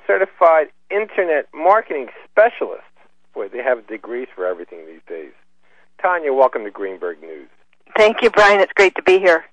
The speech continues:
Speaker 1: And it's great to have you here. So this is now. How does now you, you got the, you got the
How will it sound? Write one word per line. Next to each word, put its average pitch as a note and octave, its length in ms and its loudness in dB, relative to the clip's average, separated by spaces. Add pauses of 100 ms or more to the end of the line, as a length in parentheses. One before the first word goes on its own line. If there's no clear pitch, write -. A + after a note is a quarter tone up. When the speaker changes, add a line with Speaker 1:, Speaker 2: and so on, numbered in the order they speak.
(240)
Speaker 1:
And E3 120 -4
it's F3 220 -6
great F#3 300 -6
to F#3 100 0
have G3+ 240 -2
you G#3 140 -14
here. A#2 380 -4 (400)
So D3 160 -2
this D#3+ 200 -2
is E3 180 -14
now. D#3 140 -4
How F3 120 -4
does C4+ 140 -14 (420)
now C#3+ 100 -12
you, F#3 300 -18
you F3 100 -18
got D#3+ 340 -4
the, B2 220 -12
you C3+ 80 -20
got C3+ 220 -8
the A2 80 -20